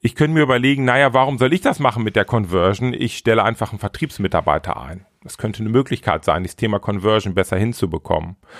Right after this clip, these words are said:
Und ich habe mir überlegt, um Vertrauen aufzubauen, wäre es super, wenn ich ein Webinar hätte. So ein Online-Seminar, wo ich sechzig Minuten erzählen kann, was ich für Nutzen habe für den Kernkunden.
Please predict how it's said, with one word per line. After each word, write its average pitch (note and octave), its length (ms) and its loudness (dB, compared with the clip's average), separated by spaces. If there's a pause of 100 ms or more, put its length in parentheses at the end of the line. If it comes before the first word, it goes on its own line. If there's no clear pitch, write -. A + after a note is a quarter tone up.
(200)
Und C#3 140 0
ich D#3+ 100 -2
habe F3+ 160 0
mir E3+ 60 4
überlegt, D3+ 520 0 (440)
um C3 160 0
Vertrauen D3 440 0
aufzubauen, F#2+ 540 0
wäre F#2+ 100 0
es E2+ 100 -12
super, G#2+ 420 -2
wenn G2+ 120 2
ich F#2+ 140 -2
ein F#2 240 -4
Webinar F#2 520 0
hätte. D#2 340 -10
So F#2 100 -8
ein F#2 80 -8
Online-Seminar, F#2+ 960 0
wo G2+ 100 -2
ich F#2+ 140 -6
sechzig D#3+ 400 -4
Minuten C3+ 420 -2
erzählen D#3 480 0
kann, D3 240 -4
was C3+ 160 -2
ich D#3+ 140 -8
für C3+ 100 0
Nutzen C3+ 460 -2
habe G2 240 -2
für - 100 -6
den F#2+ 160 -2
Kernkunden. A#2+ 800 -4